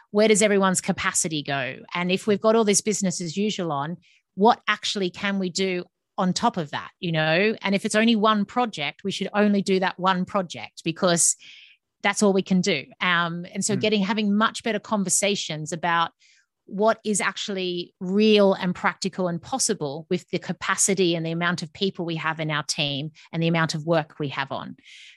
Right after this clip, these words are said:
Speaker 1: Um, because what happens is you start doing agile with H R teams and they go, "Oh, well, we're gonna do this, this project together and we're gonna work in an agile way." Great.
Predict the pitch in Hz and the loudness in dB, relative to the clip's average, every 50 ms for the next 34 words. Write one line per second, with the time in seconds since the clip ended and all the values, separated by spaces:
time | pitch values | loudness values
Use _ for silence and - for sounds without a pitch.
0 | _ _ - 175 170 170 170 165 165 165 156 175 175 208 190 190 220 220 214 175 | _ _ 2 4 4 4 4 2 0 0 0 0 2 2 2 4 4 2 2 2
1 | 220 220 202 - 196 170 165 165 165 - 190 165 165 160 - - - - _ _ | 0 -2 0 -2 -4 -2 -2 -2 -2 -2 -2 -2 0 0 0 0 -2 -6 _ _
2 | _ _ _ _ _ - - - 196 - - 226 208 208 190 185 208 202 190 190 | _ _ _ _ _ -16 -8 -6 -4 -2 0 2 2 2 0 0 0 2 2 2
3 | 180 175 180 180 - 185 170 160 160 160 160 156 - 165 165 - - - - 185 | 2 0 0 0 -2 -2 -2 0 0 -2 -4 -6 -8 -10 -10 -10 -12 -16 -10 -4
4 | 175 165 160 - - 165 156 156 - - 143 139 139 151 185 202 196 - - - | -4 -4 -4 -2 -2 -2 -2 -2 -2 -2 0 0 0 0 -2 0 0 0 -2 -2
5 | - _ - - - - - _ _ - 190 185 180 180 180 175 185 180 190 226 | -6 _ -20 -20 -20 -20 -20 _ _ -2 0 2 2 2 2 2 2 2 4 4
6 | 226 220 208 208 202 214 202 226 226 226 196 - 214 202 202 185 190 185 - - | 4 4 4 4 2 0 0 0 -2 -2 -2 -2 0 0 0 0 -2 -2 -2 -4
7 | - - _ _ - 196 - - - - 190 170 - 147 - - - - 147 147 | -4 -10 _ _ -10 -8 -8 -8 -8 -10 -10 -8 -8 -12 -12 -12 -16 -12 -10 -10
8 | 139 135 135 156 160 151 _ _ _ 170 170 165 160 160 160 156 156 160 156 156 | -10 -8 -10 -10 -10 -14 _ _ _ -8 -6 -4 -2 0 0 2 2 0 0 0
9 | 170 160 151 - 160 151 151 151 151 147 - 143 139 139 139 113 147 156 _ 233 | -2 -2 -2 -2 -4 -4 -2 -2 -2 -2 -4 -4 -2 -2 -4 -4 -6 -6 _ 2
10 | 247 214 143 - - - | 2 2 0 -2 -6 -8